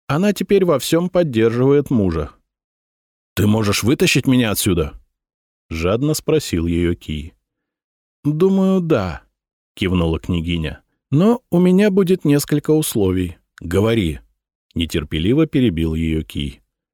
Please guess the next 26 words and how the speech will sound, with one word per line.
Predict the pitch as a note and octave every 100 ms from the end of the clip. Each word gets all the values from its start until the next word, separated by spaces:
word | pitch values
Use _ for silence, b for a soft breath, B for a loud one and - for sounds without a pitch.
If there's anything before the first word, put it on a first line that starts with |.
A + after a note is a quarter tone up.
| _ _ _ _
«Ванда | A#2+ D#3 G3+ F#3+ E3+
должна | D3 C3 C#3+ D3+
умереть». | D#3 C#3+ F2+ D#2 - _ _ _
«Считай, | - - A2+ E3 D3
что | - A2+
она | A#2+ A#2+
уже | F#2+ F#2
подохла», | F2 E2+ D#2+ - C#2+ - _ _ _ -
отмахнулся | F2 E2 E2 - E2+ D2 E2
князь. | - D2+ B1+ - _ _ _ _
«Я | - G#2 B2+
тебе | B2 B2+ B2+
ее | A#2
отдам, | A2+ A#2 A#2+ F2+
делай | G2+ A2+ F#2
с | -
ней | F2+
что | - F2
хочешь, | - E2 - - - _
хоть | - A2 A2
на | G2
куски | A#2 - G2
порежь. | D#2+ D#2 C2+ - b b
Дальше». | F#2 G#2+ F2+ - C2+ _ _ _ _ _ _ -
«Дитя | E3 G#3+ D3
хочу». | - G2 - D2+